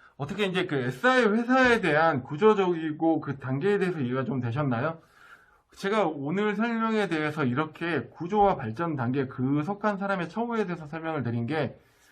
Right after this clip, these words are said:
여러분들이 지금 뭐 유튜브를 통해서라든지 아니면 블로그든 아니면 설명을 통해서 들은 대부분은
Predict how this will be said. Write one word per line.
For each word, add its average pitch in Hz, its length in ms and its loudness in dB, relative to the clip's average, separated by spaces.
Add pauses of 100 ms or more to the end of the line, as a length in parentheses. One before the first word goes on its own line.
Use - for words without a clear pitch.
(300)
여러분들이 214 760 -2
지금 165 760 -2
뭐 123 180 0
유튜브를 196 500 0
통해서라든지 175 840 0
아니면 139 360 0
블로그든 160 760 2
아니면 135 280 -2
설명을 226 360 0
통해서 208 300 -4
들은 131 500 -2
대부분은 139 680 -2